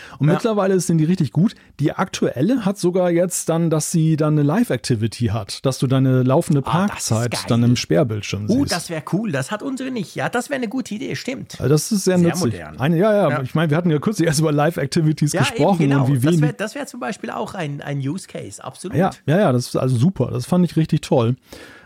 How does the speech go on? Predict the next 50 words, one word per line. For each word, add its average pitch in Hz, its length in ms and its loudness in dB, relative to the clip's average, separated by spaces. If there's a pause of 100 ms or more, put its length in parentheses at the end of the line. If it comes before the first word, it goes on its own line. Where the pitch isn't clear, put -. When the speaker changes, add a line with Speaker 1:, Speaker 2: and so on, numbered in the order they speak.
Speaker 1:
Also 139 140 0
da 185 80 4
hat 196 80 -2
sich 190 80 2
auch 156 100 2
eine 165 100 4
Menge 156 280 4
getan 127 440 2
im 117 320 2
Parkwesen. 110 800 2 (320)
<laughs> 698 320 -2
Speaker 2:
Was - 160 2
wir 240 160 2
zum - 140 4
Beispiel 143 320 0
haben, 131 260 0
das 135 100 -2
habe 131 120 0
ich - 100 -8
auch 165 160 0
letztens 123 380 -6
erst 113 180 -6
entdeckt, 131 440 -4
das - 220 -12
gibt's - 280 -8
wahrscheinlich 160 340 -2
auch 175 140 0
schon 165 160 -6
eine 117 80 -2
Weile 104 220 -2
länger. 113 340 0 (420)
Wir 143 140 4
haben 202 100 4
ja 233 60 4
diese 156 240 0
Twint-App, 165 580 0
habe 147 140 0
ich - 60 -8
dir 135 120 0
auch 139 60 -2
schon 123 160 -2
erzählt. 101 320 -6
Das 110 80 -4
ist - 60 -10
so 127 120 0
der 117 320 0
Apple 135 240 0
Pay-Konkurrent 113 960 0
quasi. 90 340 2
Speaker 1:
Ja. 107 240 4